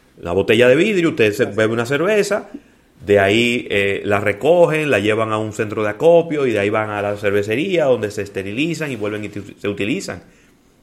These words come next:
Pero en medio de la pandemia, la gente dejó de tomar en los colmados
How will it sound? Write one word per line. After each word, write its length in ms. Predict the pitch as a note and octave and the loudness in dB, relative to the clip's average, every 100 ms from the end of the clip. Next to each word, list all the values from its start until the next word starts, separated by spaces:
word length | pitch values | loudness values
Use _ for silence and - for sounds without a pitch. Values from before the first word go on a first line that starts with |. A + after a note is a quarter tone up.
| _ _ | _ _
Pero 160 | C3+ D3 | 0 2
en 40 | |
medio 180 | D3+ F#3 | 2 4
de 40 | |
la 80 | F#3 | 4
pandemia, 580 | F3+ E3+ D#3 C#3 C3+ - - _ _ _ _ _ - | 2 0 0 0 -4 -10 -16 _ _ _ _ _ -4
la 200 | B2 C3+ | 2 4
gente 260 | D#3+ E3+ | 2 4
dejó 240 | E3+ D#3+ F3 | 4 6 4
de 60 | |
tomar 280 | F3 E3 E3+ | 4 2 4
en 80 | E3 | 4
los 80 | E3 | 4
colmados 720 | D#3 C#3+ E3 C#3 B2+ G#3 - | 2 2 2 2 0 -4 -12